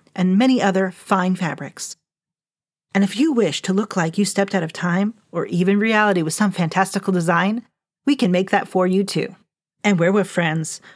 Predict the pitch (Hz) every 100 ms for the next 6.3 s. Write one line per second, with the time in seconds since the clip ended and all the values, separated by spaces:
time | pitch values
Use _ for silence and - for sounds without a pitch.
0 | _ 233 269 330 330 262 220 220 196 196
1 | 180 185 156 185 170 180 226 214 180 175
2 | 160 143 - 196 - - 165 165 170 156
3 | - - - 185 190 - 233 - 220 208
4 | 185 214 208 - 156 _ _ 196 190 196
5 | 214 208 - 220 233 185 196 196 208 196
6 | 214 220 196